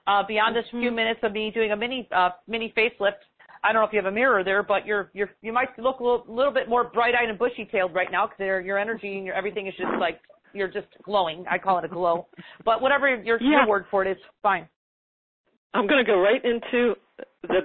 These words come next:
Speaker 2: it's dark in my house, but I am gonna, yes, I see the difference. I'm in front of the mirror.
Speaker 1: Wow.
Speaker 2: Thank you for that.
Speaker 1: Wonderful. Well, that's the kick.
Speaker 2: Thanks.
Speaker 1: That's the bonus kicker. But you received so much
Speaker 2: Mm-hmm.
Speaker 1: more, Suzanne, so just allow the energy to release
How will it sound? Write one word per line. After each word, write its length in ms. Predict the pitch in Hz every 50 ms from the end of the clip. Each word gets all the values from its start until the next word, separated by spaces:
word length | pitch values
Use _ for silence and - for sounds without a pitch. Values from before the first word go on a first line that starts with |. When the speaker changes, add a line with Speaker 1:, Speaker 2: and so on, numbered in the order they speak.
| - -
Speaker 2:
it's 180 | 214 190 190 - -
dark 200 | 180 180 180 175 202
in 60 | 170 170
my 120 | 175 170 165
house, 240 | 170 160 165 160 - -
but 100 | 175 156
I 100 | 160 170
am 140 | 175 170 170 170
gonna, 140 | 180 165 - -
yes, 200 | 170 151 147 - - - - -
I 120 | 175 170 165 -
see 100 | - 180
the 100 | 160 175
difference. 420 | 165 156 135 - - 139 131 139 - - _ _ -
I'm 160 | - 165 160
in 60 | 156 151 -
front 160 | 160 156 156
of 60 | 147
the 60 | 139 143
mirror. 220 | 143 143 - -
Speaker 1:
Wow. 200 | 214 233 214 180 - -
Speaker 2:
Thank 220 | 208 180 185 - -
you 80 | - - - -
for 60 | -
that. 240 | - - - - - 220
Speaker 1:
Wonderful. 540 | 240 262 - 349 311 254 - 220 208 208 - - _ _ - - _ - -
Well, 100 | 220 233
that's 200 | 262 277 - -
the 80 | -
kick. 160 | - - 285 -
Speaker 2:
Thanks. 60 | 311 -
Speaker 1:
That's 140 | 277 277 -
the 60 | 233
bonus 320 | 202 262 254 247 247 240 - - -
kicker. 420 | 277 240 - 220 185 175 - _ _ _ - - -
But 180 | - 294 - -
you 80 | 349
received 320 | 320 320 - - 359 359 - -
so 80 | 359 269
much 180 | 220 294 240
Speaker 2:
Mm-hmm. 120 | 226 233 247
Speaker 1:
more, 180 | 285 285 285 285
Suzanne, 300 | 247 220 185 226 214 220 -
so 80 | 262 254
just 180 | - 277 262 - -
allow 320 | 254 233 233 233 240 254
the 140 | 240 233 226
energy 260 | 220 233 240 233 247
to 120 | 214 247 226 170 190
release 260 | 220 196 226 247